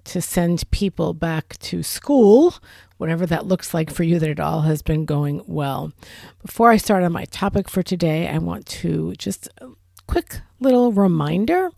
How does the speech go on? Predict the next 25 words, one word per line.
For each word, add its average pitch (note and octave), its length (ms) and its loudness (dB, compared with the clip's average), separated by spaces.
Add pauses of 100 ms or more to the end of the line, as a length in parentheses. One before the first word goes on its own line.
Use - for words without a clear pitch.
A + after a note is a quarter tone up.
(420)
that - 160 -6
if C4 160 0
you C4 140 8
are A#3+ 80 8
interested G3 560 -2
in F#3+ 120 0
having F3 300 0
me E3+ 140 -2
come F3 320 -4
and D#3 180 -2
speak - 440 -2 (400)
to - 400 2
your E3 580 0 (100)
group, F3+ 460 4 (120)
whether D3+ 240 -6
it's - 200 -10
a E3+ 40 -6
women's A3+ 440 4
group, G#3 420 4 (800)
a - 260 -12 (120)
parish F#3+ 440 4
group, F3+ 340 0
a D#3+ 60 -4
Bible E3+ 360 0
study, E3+ 520 -2